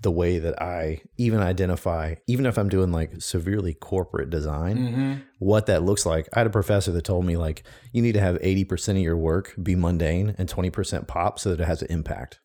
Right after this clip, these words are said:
Speaker 1: And I, I was like, I don't know, that feels a little too,
Speaker 2: Yeah.
Speaker 1: like, linear in
Speaker 2: Yeah,
Speaker 1: some
Speaker 2: yeah,
Speaker 1: ways.
Speaker 2: right.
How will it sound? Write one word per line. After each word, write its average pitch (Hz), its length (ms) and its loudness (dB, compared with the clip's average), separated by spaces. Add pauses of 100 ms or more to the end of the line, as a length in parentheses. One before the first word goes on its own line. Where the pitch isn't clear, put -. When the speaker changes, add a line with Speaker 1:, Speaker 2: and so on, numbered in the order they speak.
(140)
Speaker 1:
And 95 140 0
I, 92 160 2 (100)
I 90 60 -6
was 78 120 -6
like, 76 200 -6 (420)
I 92 60 -12
don't 90 140 -4
know, 87 80 -2
that 76 100 -4
feels 110 200 0
a - 20 -2
little 95 160 2
too, 80 320 -4 (180)
Speaker 2:
Yeah. 120 300 -4
Speaker 1:
like, 80 100 0
linear 92 460 2 (100)
in 101 80 0
Speaker 2:
Yeah, 131 80 4
Speaker 1:
some 101 140 4
Speaker 2:
yeah, 90 100 4
Speaker 1:
ways. 80 240 2
Speaker 2:
right. - 80 -14